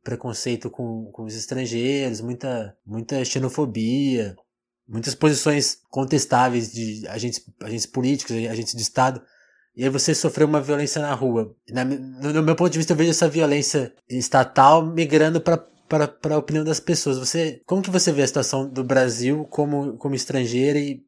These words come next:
passando, ta-, às, às vezes, talvez até, até sofrer um pouco dessa xenofobia que talvez possa se instalar por aqui?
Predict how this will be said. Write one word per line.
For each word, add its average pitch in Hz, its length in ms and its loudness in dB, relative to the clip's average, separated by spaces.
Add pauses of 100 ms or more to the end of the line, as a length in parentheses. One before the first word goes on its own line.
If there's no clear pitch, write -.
passando, 139 420 0
ta-, 139 140 -4
às, 131 160 -4
às 131 140 -4
vezes, 127 120 -4
talvez 135 300 -4
até, 151 260 -4 (360)
até 131 220 -2
sofrer 147 400 2
um 135 80 0
pouco 135 220 0
dessa 127 440 -4
xenofobia 131 540 -4
que - 80 -8
talvez 123 280 -2
possa 127 260 -6
se 123 100 -6
instalar 117 480 0
por 110 140 -12
aqui? 104 380 -14